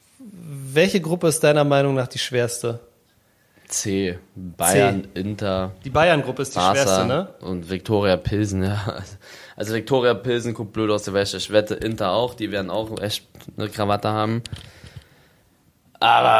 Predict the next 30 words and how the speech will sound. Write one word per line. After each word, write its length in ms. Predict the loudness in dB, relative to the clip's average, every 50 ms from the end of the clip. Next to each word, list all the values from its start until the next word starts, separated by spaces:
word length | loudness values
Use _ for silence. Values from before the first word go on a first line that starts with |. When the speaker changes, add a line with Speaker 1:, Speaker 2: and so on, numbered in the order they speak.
| 6 4
Speaker 2:
also 240 | 4 2 0 0 0
ich 200 | 0 0 -2 -2 2
glaube, 360 | 2 4 4 4 2 2 2
also 200 | 0 -2 -6 -8
Bayern 600 | -2 2 4 4 6 6 6 6 6 4 4 4
und 200 | 4 2 2 2
Barca 400 | 4 4 4 4 4 2 2 4
werden, 240 | 6 6 4 4 4
denke 180 | 2 0 2 0
ich, 80 | 0
schon 220 | 0 0 -2 0 0
weiterkommen, 600 | 0 0 0 -2 -6 -6 -6 -6 -6 -6 -10 -12 -16 -18
um 180 | -16 -12 -10 -8
ehrlich 220 | -8 -8 -8 -10
zu 120 | -14 -16 -12
sein. 300 | -8 -8 -8 -8 -10 -12 -18 -20 _ _ _ _ _ -20 -20 _ _ _ 0
Speaker 1:
Bayern 400 | 2 2 4 4 2 2 0 -2
und 160 | -6 -2 0
Barca 440 | 2 4 4 4 2 0 -4 -2 0
werden, 340 | 0 0 0 -4 -6 -8
glaube 480 | -8 -4 -2 0 2 2 0 0 -4 -8
ich, 300 | -10 -10 -12 -14 -16 _ _ _ _ _ _ _ _ _ _ _ -8
auch 400 | 0 2 4 4 4 2 0 -6 -14 -4
weiterkommen. 800 | 0 2 2 2 2 0 -6 -10 -10 -4 0 0 0 0 0 0
Glaubst 320 | 2 2 2 0 -4 -10
du, 140 | -8 -10 -10 -10
ich, 100 | -12 -14 -14 -20 -20 _ _ _ _ _ _ -4
glaubst 320 | 0 0 0 0 -2 -12 -4
du, 20 |
dass 380 | -2 -2 -2 -2 -4 -8 -14